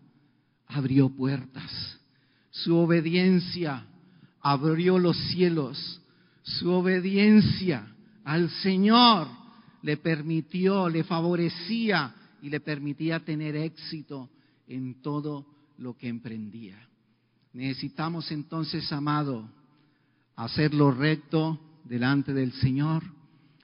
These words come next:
poner nuestra confianza en Dios y ¿qué más? Y obedecer sus mandamientos. ¿Cómo opera el enemigo?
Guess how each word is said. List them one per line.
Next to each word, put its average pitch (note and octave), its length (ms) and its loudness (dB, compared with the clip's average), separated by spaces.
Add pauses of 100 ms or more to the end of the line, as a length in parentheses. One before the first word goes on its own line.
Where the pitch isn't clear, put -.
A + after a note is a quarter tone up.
(140)
poner C#3+ 380 2
nuestra D3 340 4
confianza D#3+ 1040 0 (380)
en C3+ 220 -6
Dios G3+ 640 0 (580)
y C3+ 100 -2
¿qué D#3+ 140 4
más? D#3+ 320 6 (1080)
Y C3 120 0
obedecer C#3 760 4 (1040)
sus C#3+ 240 -4
mandamientos. D#3 1400 0 (2000)
¿Cómo C4 300 2
opera A3+ 400 4
el G#3+ 80 4
enemigo? G3 640 2